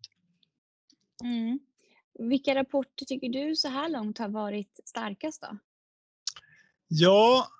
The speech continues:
Speaker 2: eh, då pratar jag inte om, eh, så att säga, marginaler och försäljning. Eh, för då kanske Volvo sticker ut som den absolut bästa.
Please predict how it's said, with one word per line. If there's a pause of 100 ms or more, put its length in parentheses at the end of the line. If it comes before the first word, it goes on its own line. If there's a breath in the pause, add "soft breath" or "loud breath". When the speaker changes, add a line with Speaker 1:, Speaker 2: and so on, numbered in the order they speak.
Speaker 2:
eh,
då
pratar
jag
inte
om,
eh,
så
att
säga,
marginaler
och
försäljning. (460)
Eh,
för
då
kanske
Volvo
sticker
ut
som
den
absolut
bästa.